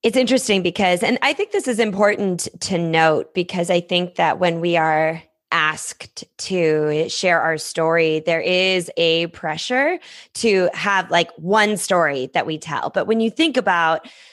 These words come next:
the journey of, uh, any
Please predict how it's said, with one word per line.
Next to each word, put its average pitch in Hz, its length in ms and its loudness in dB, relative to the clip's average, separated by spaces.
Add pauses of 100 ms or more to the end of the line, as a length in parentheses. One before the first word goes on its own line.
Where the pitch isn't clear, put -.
(160)
the 208 140 4
journey 208 580 2
of, 170 480 2
uh, 185 120 4 (100)
any 208 560 0